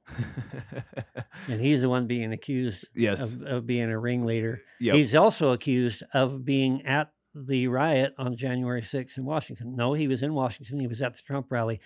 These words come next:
Speaker 2: He didn't go anywhere near the Capitol.
Speaker 1: Yes.
Speaker 2: But that's not the line that we're being fed.
Speaker 1: Mm-hmm.
Speaker 2: So anyway, um, twelve, fifteen years pass, hadn't really thought about Oath Keepers and all that, and then suddenly
Speaker 1: All of a sudden.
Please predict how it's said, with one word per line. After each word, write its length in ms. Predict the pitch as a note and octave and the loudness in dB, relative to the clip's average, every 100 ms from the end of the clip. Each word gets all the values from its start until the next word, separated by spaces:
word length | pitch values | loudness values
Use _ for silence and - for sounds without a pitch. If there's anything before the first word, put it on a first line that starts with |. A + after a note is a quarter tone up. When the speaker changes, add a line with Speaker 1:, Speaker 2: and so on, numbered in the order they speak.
| _ | _
Speaker 2:
He 120 | - | -8
didn't 140 | B2+ C3 | -6 -2
go 80 | A#2+ | -2
anywhere 300 | A#2+ A2+ A2+ | -2 -2 -4
near 160 | A#2 | -2
the 80 | A#2 | -4
Capitol. 420 | A#2+ B2+ A2 B2 A2+ | -4 -6 -6 -6 -2
Speaker 1:
Yes. 360 | F#2 D#2+ - - - | -2 -2 -8 -12 -6
Speaker 2:
But 140 | C3 | 0
that's 260 | C3+ A#2+ - | 2 0 0
not 260 | A#2+ A2 - - | -2 -2 -6 -20
the 220 | B2+ A2+ A2+ | -10 -4 2
line 480 | A#2+ A2+ G#2+ G#2+ | 2 2 -2 -4
that 180 | A#2 C#3 | -6 -8
we're 220 | B2 A#2 | -6 -6
being 340 | A2+ A#2 G#2 G2+ | -4 -6 -6 -6
fed. 320 | - A2+ G#2+ - A2 | -4 -2 -4 -8 -8
Speaker 1:
Mm-hmm. 300 | G2+ F#2 F2 _ _ _ _ | -6 -6 -8 _ _ _ _
Speaker 2:
So 180 | - D#3 | 0 4
anyway, 380 | D#3+ B2 A#2 G2+ _ _ _ _ _ - | 6 4 0 -4 _ _ _ _ _ 0
um, 480 | C3 B2 B2 A#2+ A2+ _ _ _ _ _ - | 4 4 2 -4 -8 _ _ _ _ _ 0
twelve, 180 | D3+ D3+ | 0 2
fifteen 400 | D#3+ - D#3 C3 | -2 0 0 2
years 280 | B2 D3 - | 2 0 0
pass, 440 | B2+ C3+ - - _ | 0 0 -4 -18 _
hadn't 280 | C3 B2 B2+ | -4 -4 -4
really 160 | B2+ A2 | -6 -6
thought 220 | C#3 C3+ | -4 -4
about 220 | B2+ B2 | -2 -2
Oath 200 | B2 C3 | -2 -4
Keepers 340 | - B2 - A#2+ | -6 -8 -8 -6
and 80 | A#2+ | -2
all 160 | A#2 | -2
that, 220 | A#2+ B2+ - | 0 -2 -2
and 120 | A#2+ | -6
then 160 | B2+ G#2+ | -6 -8
suddenly 920 | - - - G3 G3+ C#3 A2 A2 A2 | -14 -8 0 2 2 -2 -2 -4 -2
Speaker 1:
All 140 | F#2+ F#2+ | 2 2
of 80 | G#2 | 0
a 60 | |
sudden. 420 | - G2 F2 E2 | 0 0 0 -6